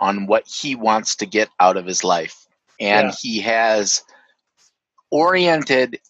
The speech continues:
Speaker 1: everything in his life to align with that. And it, even though it's not,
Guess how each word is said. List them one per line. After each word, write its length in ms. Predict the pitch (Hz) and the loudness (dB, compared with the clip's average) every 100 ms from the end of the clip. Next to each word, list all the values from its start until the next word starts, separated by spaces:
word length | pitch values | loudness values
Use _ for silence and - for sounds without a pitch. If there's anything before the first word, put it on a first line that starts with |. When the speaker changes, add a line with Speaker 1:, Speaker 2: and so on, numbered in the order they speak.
| _ - | _ -4
Speaker 1:
everything 600 | 135 147 139 131 120 135 | 0 0 0 0 0 -4
in 180 | 147 156 | -2 0
his 340 | 160 123 107 - | 2 0 0 2
life 460 | 95 95 98 - _ _ - _ _ | 2 2 -2 -10 _ _ -20 _ _
to 180 | - 117 | -4 0
align 400 | 107 110 113 107 | 2 2 2 -2
with 140 | 90 | -6
that. 280 | - 85 73 _ _ _ - _ | -6 -6 -6 _ _ _ -20 _
And 140 | 147 139 | 0 0
it, 100 | 139 | -2
even 360 | 196 196 180 | -2 0 2
though 220 | 151 139 | 2 2
it's 280 | 139 117 - | 2 0 -2
not, 360 | 120 123 131 | 0 2 2